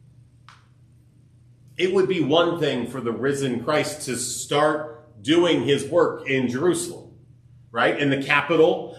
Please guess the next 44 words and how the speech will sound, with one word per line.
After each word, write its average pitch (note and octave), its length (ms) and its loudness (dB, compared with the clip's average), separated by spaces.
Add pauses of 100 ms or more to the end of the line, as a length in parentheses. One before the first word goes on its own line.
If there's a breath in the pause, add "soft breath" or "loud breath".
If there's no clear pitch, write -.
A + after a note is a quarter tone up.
where C#3+ 200 2
all C#3 100 4
the C#3 80 0
religious B2 460 -2
leaders E3 420 2
are, D#3 460 2
where C#3+ 160 4
all C#3+ 200 2
the - 20 -10
people F#3 420 0
have E3 180 4
come F3+ 300 2
for E3+ 100 -2
a D3+ 100 4
big D#3+ 220 0
festival. F#3 540 0
It F3 100 4
would F3+ 80 2
be F#3+ 120 -2
one G#3+ 340 2
thing G3 180 2
to D#3 80 -4
do G#3+ 240 -2
it D3 160 4
there, D3 480 -2 (280 loud breath)
but G3 140 0
instead, F3 1000 0 (2500)
he's G2+ 140 -18
gonna B2+ 180 -6
meet C#3 240 -4
them D#3 160 -2
in C3 140 -4
Galilee, G2+ 480 -4 (1800)
back A#2+ 260 -8
in B2+ 60 -6
the A#2+ 120 0
area C3 320 4
they A#2+ 140 -2
came C#3 320 -6
from, D#2+ 260 -12
back C3 360 -8
in A2+ 120 -4
their A2 180 -2
hometown, B2 600 -4